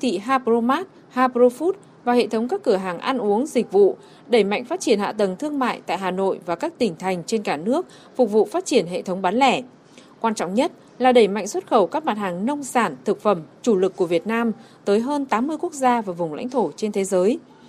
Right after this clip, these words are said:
Đồng thời tập trung đầu tư các nhà máy sản xuất, chế biến, hàng xuất khẩu trọng tâm, một số mặt hàng xuất khẩu chủ lực để xuất khẩu và đưa vào hệ thống bán lẻ tại thị trường nội địa. Đồng thời,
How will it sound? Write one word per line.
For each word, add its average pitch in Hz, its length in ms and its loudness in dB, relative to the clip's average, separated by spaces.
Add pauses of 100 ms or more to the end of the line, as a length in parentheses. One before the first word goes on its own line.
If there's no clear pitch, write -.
(260)
Đồng 240 200 4
thời 233 220 4
tập 220 220 0
trung 320 240 -2
đầu 202 140 2
tư 269 300 -2
các 330 240 -6
nhà 202 140 0
máy 175 300 -2
sản 214 220 -4
xuất, 330 340 -4
chế 220 160 2
biến, 202 320 2 (260)
hàng 214 180 -4
xuất 370 200 -4
khẩu 202 240 0
trọng 196 220 -4
tâm, 285 280 0 (320)
một 196 140 -4
số 185 180 -4
mặt 247 180 -4
hàng 190 260 -6
xuất - 200 -12
khẩu 202 240 0
chủ 196 160 2
lực 190 200 4 (320)
để 208 160 4
xuất 330 220 -6
khẩu 202 300 4 (320)
và 233 120 2
đưa 294 180 0
vào 233 140 -2
hệ 190 140 -2
thống 220 320 -4
bán 220 180 0
lẻ 185 200 -2
tại - 160 -8
thị 175 140 -8
trường 160 200 -8
nội 165 120 -4
địa. 196 200 4 (680)
Đồng 233 180 4
thời, 233 300 6